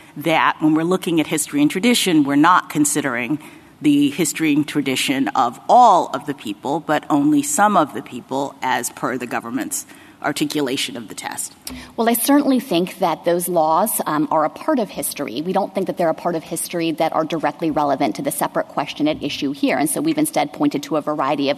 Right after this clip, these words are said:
Speaker 2: other laws that we think more clearly bear on the issue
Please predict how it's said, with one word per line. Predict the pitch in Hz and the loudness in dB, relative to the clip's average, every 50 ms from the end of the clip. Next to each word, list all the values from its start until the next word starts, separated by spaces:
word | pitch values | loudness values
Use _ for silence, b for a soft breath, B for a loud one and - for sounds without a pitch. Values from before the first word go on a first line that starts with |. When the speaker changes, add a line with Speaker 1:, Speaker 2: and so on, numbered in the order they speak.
| 139 | 0
Speaker 2:
other | - 214 220 202 175 | 0 2 2 2 2
laws | 165 139 120 127 151 - | 2 0 0 0 0 -2
that | - - | -4 -4
we | 156 160 - | -4 -4 -4
think | - 170 156 151 - | -2 -2 -2 -2 0
more | 185 180 170 170 | 0 0 0 -2
clearly | 175 - - - 254 247 226 202 185 175 | -2 -8 -6 -2 0 0 2 2 0 -2
bear | 160 - 160 175 185 | -2 0 0 2 2
on | 185 180 185 | 2 2 0
the | 170 156 - | 0 -2 -2
issue | - 160 - - - 123 117 123 | -4 -6 -6 -4 -4 -4 -4 -4